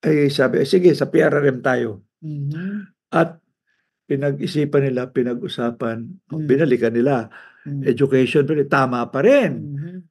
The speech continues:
Speaker 1: Li-,
Speaker 2: Livelihood.
Speaker 1: livelihood and health, tama pa rin.
Speaker 2: Health.
Speaker 1: Self-government, lalo lang tama. Pero sabi
Speaker 2: Oh.
Speaker 1: nila,
Speaker 2: Oh.
Speaker 1: kinausap nila, sabi nila, bago
Speaker 2: Mm.
Speaker 1: namatay si ano,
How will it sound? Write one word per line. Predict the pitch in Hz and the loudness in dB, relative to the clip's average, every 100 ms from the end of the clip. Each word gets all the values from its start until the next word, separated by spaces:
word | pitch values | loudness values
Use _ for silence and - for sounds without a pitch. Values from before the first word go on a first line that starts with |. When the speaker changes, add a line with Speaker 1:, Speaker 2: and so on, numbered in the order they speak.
| - | -12
Speaker 1:
Li-, | 147 151 | -6 0
Speaker 2:
Livelihood. | 143 170 175 196 | 0 0 -4 -2
Speaker 1:
livelihood | 139 139 139 165 156 | -2 -2 -2 0 -2
and | 135 131 | -4 -2
health, | 180 180 _ | -2 -4 _
tama | 147 131 127 123 | -6 -6 -6 -10
pa | - | -6
rin. | 143 214 147 139 | 2 2 2 -6
Speaker 2:
Health. | 180 175 165 147 | -8 -6 -8 -14
Speaker 1:
Self-government, | - 151 151 147 139 135 131 151 135 | -4 -2 -2 -4 -4 -2 -2 -4 -4
lalo | 156 196 156 | -4 -2 -4
lang | 143 131 | -6 -10
tama. | 139 139 127 | -10 -8 -8
Pero | 127 170 175 | -4 -2 -2
sabi | 175 160 170 | -4 -4 -4
Speaker 2:
Oh. | 165 | -4
Speaker 1:
nila, | 160 165 _ | -6 -10 _
Speaker 2:
Oh. | 147 143 143 - _ | -18 -18 -18 -20 _
Speaker 1:
kinausap | 135 143 139 139 143 135 | 0 4 4 4 2 0
nila, | 123 117 120 | 0 0 -2
sabi | 110 113 117 113 | -2 -2 0 0
nila, | 113 113 | 0 0
bago | 127 131 | 0 2
Speaker 2:
Mm. | 135 | 0
Speaker 1:
namatay | 131 131 135 127 | -2 -2 0 0
si | 123 120 | 0 -2
ano, | 120 143 147 | -2 -4 -8